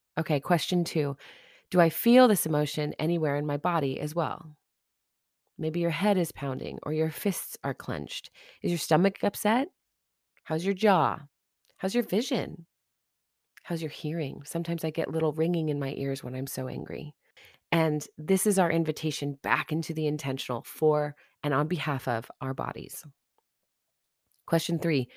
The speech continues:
what is the next right thing I can do for my body to address this grief? It's a simple response here. If your throat is hurting, make tea.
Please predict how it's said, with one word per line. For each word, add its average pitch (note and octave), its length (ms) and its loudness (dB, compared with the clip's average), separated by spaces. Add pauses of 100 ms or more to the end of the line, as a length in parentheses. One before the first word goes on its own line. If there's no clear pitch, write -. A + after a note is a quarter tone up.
(600)
what F#3 180 10
is G#3 140 8
the G3 80 4
next F#3 420 4
right F3 240 2
thing C#3 380 0 (180)
I E3 80 -2
can E3 140 -6
do A3 160 0
for - 140 -6
my D3 160 -2
body F3 560 0
to E3 120 -4
address E3 460 -2 (100)
this F3+ 140 -4
grief? - 480 -6 (800)
It's - 180 -4
a G#3 40 0
simple G#3 320 2
response D#3+ 460 0
here. - 300 -8
If E3+ 120 -4
your F#3+ 100 0
throat F#3+ 260 2
is F#3+ 100 -4
hurting, G#3 440 -2
make F#3+ 200 -8
tea. D3 320 -10